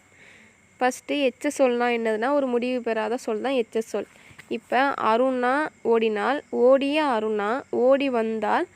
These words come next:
அருணாவிற்காக ஓடினாள். நம்ம எச்ச சொல்னா இப்ப சொல்லுவோம்ல, அஹ், இந்தா ஓடிய, இங்க வந்து ஆ வந்துச்சுன்னா அது என்ன? அப்ப பெயர் எச்சம்னு சொல்லுவோம். அதே மாதிரி ஓடி ஈ வந்ததுன்னா வினை எச்சம், அது மாதிரி தான். அதான் எச்ச சொற்கள். அப்ப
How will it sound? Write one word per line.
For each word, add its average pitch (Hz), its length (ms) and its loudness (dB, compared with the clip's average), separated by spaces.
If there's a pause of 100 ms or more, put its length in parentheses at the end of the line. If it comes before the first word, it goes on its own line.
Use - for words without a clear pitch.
(180)
அருணாவிற்காக 262 880 -2
ஓடினாள். 220 800 0 (380)
நம்ம 262 180 -2
எச்ச 254 320 0
சொல்னா 254 220 -2
இப்ப 254 240 -4
சொல்லுவோம்ல, 240 580 -2 (500)
அஹ், 240 420 0
இந்தா 254 360 -2
ஓடிய, 240 560 2
இங்க 233 220 0
வந்து 233 200 0
ஆ 247 360 4
வந்துச்சுன்னா 240 260 -6
அது 240 160 0
என்ன? 262 300 0 (260)
அப்ப 240 180 -2
பெயர் 247 320 2
எச்சம்னு 240 220 0
சொல்லுவோம். 226 380 -2
அதே 233 200 4
மாதிரி 240 220 2
ஓடி 240 460 4
ஈ 247 180 -4
வந்ததுன்னா 233 460 0
வினை 233 240 0
எச்சம், 220 360 -2
அது 214 120 -2
மாதிரி 208 260 -4
தான். - 40 -12 (420)
அதான் 247 220 0
எச்ச 247 220 -2
சொற்கள். - 400 -6 (380)
அப்ப 269 460 -2